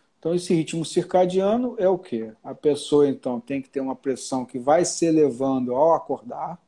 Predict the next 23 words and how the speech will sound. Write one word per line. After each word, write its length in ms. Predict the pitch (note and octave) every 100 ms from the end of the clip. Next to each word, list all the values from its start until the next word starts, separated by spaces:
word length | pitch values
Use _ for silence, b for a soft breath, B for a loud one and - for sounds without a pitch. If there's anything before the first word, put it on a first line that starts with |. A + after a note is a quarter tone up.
| _ b b b b
Então, 140 | _ C#3+
a 80 | C#3+
pressão 560 | D3+ D3 - C#3+ C3+
ao 180 | D3 F3
acordar, 800 | D#3 E3+ D3+ B2+ B2+ B2+ A#2+ - _ _ _
ela 240 | D3 D3 C#3
já 180 | D#3+
se 200 | E3 -
eleva, 680 | E3+ D3 C#3 C#3 E3 E3+ A#3 B3+ _ _ _ _
né, 420 | D3 A#2+ B2 E3 - _ _ _
para 100 | -
que 140 | C#3+ -
possa 420 | - E3+ F#3+ F#3
ter 140 | -
o 80 | D#3
despertar 920 | C#3+ G3 - E3 C3+ _ B2+ D3 F#3 C#3
da 80 |
pessoa. 640 | A#2+ A#2+ - A2+ A2+ E3+ B3+ _ b b _
Despertou, 720 | D#3+ F#3+ - E3+ - - F3+
acordou, 580 | E3 - C#3+ B2 C3 D3+
a 60 | E3+
pressão 400 | E3+ C#3 D3 C3+
tá 500 | C#3+ D3+ D3+ -